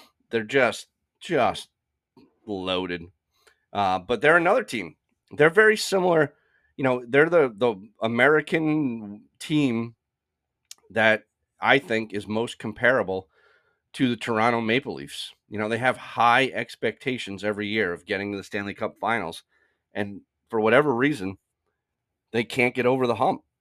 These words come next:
A-, and, you know, there's some good teams. There's been some good, great teams out west. Vegas has been good over the years.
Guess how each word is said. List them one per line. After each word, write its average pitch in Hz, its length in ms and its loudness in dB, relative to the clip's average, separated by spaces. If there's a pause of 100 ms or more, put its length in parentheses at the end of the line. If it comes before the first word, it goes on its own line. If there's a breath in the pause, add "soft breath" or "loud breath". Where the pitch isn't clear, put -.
(640)
A-, 107 180 -6
and, 110 280 -4 (500)
you 120 80 -12
know, 113 340 -4
there's 127 280 2
some 135 260 -2
good 147 240 0
teams. 143 380 -4
There's 107 100 -6
been 117 200 -4
some 104 240 -8
good, 113 360 -4
great 117 320 0
teams 123 320 -4
out 113 220 2
west. 110 420 2 (440)
Vegas 117 400 0
has 120 100 -10
been 120 220 -2
good 123 180 0
over 120 220 2
the 113 80 -6
years. 120 560 0